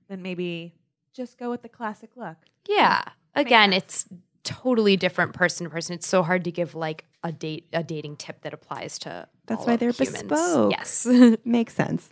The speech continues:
Speaker 1: Um, I'm curious to know, do, in your opinion, do people always know their type, or do you sometimes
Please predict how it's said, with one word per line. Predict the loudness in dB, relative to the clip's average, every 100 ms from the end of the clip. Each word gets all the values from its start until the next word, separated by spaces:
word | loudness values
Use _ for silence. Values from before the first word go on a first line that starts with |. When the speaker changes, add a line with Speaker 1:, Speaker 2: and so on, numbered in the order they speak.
| _
Speaker 1:
Um, | 0 0 0
I'm | -6
curious | -4 -4 -4
to | -2
know, | -2
do, | -2 -4 -4 -6 _ _ -14
in | -10
your | -8
opinion, | -8 -8 -12 -14 -14
do | -12
people | -8 -6 -2 2
always | 2 2 -2
know | -2
their | 0
type, | -2 -2 -4 -4 -8
or | -4 -4
do | -6
you | -10
sometimes | -12 -12 -12 -12